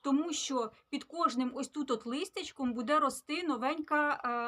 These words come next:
е, новенький листочок. І якщо ми будемо відривати оце старе листя, ми можемо пошкоджити, е, зарождаючийся листочок там внутрі.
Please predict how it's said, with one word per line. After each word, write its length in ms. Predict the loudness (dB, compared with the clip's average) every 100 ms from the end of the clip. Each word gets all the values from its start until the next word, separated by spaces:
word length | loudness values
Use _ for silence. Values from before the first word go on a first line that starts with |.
| -4 -6 -8
е, 160 | -4
новенький 500 | -2 2 2 0 -6
листочок. 600 | -6 -6 -2 -2 -2 -6
І 40 | -4
якщо 400 | -4 -4 -2 4
ми 340 | 6 6 2 -6 -20 -6
будемо 340 | -2 2 2
відривати 560 | 0 -2 6 8 8 4
оце 260 | -2 -4
старе 280 | -4 -2 0
листя, 380 | 0 -4 -4 0
ми 120 | 2
можемо 320 | 2 2 2
пошкоджити, 1000 | 2 -4 -6 -6 -6 -4 -8 -8 -8 -8 -12 -20 -6
е, 200 | -4 0
зарождаючийся 960 | 4 4 4 2 2 0 -2 -4 0 0
листочок 600 | 0 -2 -2 -2 -2 -4
там 220 | -4 -2
внутрі. 460 | -4 -6 -4 -6